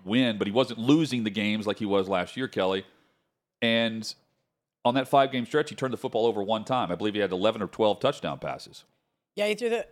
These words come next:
Speaker 2: threw two interceptions, uh, one against the Commanders.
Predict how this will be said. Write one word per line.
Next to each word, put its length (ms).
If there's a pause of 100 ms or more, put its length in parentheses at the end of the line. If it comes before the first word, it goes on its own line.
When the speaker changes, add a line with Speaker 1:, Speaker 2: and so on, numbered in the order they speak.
(100)
Speaker 2:
threw 180
two 140
interceptions, 760
uh, 160
one 200
against 240
the 80
Commanders. 440